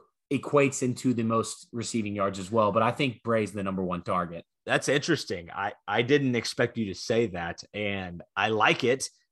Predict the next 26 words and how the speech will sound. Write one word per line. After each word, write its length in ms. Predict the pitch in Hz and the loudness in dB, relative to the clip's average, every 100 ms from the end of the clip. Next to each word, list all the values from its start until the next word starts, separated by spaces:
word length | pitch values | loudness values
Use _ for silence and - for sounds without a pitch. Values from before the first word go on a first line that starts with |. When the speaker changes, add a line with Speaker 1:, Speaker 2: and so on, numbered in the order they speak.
| _ _ 117 | _ _ -2
Speaker 2:
I, 180 | 131 - | 0 2
I 260 | 127 147 190 | 4 6 6
like 420 | 185 170 170 143 | 8 6 6 2
Brennan 320 | 127 156 151 | 2 2 2
Presley. 640 | 131 143 151 - 123 101 - _ | 2 2 4 2 0 -2 -6 _
And 200 | 123 120 | -4 -2
if 220 | 123 127 | 0 2
we're 80 | 156 | 2
talking 400 | 139 196 202 180 | 6 6 6 4
amount 420 | 135 139 147 185 | 4 4 6 8
of 100 | 202 | 8
receptions, 600 | 151 143 151 131 104 107 - - - | 4 4 2 0 -4 -8 -12 -18 -6
I 120 | - | 0
think 200 | 147 175 | 4 4
volume, 840 | 127 107 170 220 190 127 120 123 135 - _ _ _ _ - | 2 4 8 8 8 6 2 0 -2 -8 _ _ _ _ -2
Brennan 300 | 117 165 139 | 4 4 6
Presley's 400 | 156 143 135 110 | 4 4 0 2
got 280 | 135 143 | 2 2
to 80 | 135 | 0
be 260 | 110 110 101 | -6 -6 -4
that, 360 | 95 104 - | 0 0 2
but 160 | 120 139 | 0 0
it 160 | 147 147 | 0 -2
just 180 | 151 - | -4 -4
depends 420 | - - 202 170 | -6 0 2 4
on 220 | 180 156 | 4 4